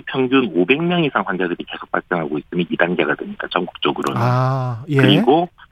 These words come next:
Speaker 1: 천 명 정도가 발생하면은 이게 이 삼 단계가 되는 거고요.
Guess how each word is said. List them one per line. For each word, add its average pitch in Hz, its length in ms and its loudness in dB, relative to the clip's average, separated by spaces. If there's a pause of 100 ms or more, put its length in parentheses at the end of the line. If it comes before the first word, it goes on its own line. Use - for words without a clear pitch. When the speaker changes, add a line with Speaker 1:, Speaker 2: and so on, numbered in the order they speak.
(260)
Speaker 1:
천 220 220 2
명 202 180 6
정도가 104 460 0
발생하면은 85 1160 -2
이게 82 300 -4 (240)
이 78 320 -10 (160)
삼 113 100 4
단계가 107 360 2
되는 69 260 -8
거고요. 76 380 0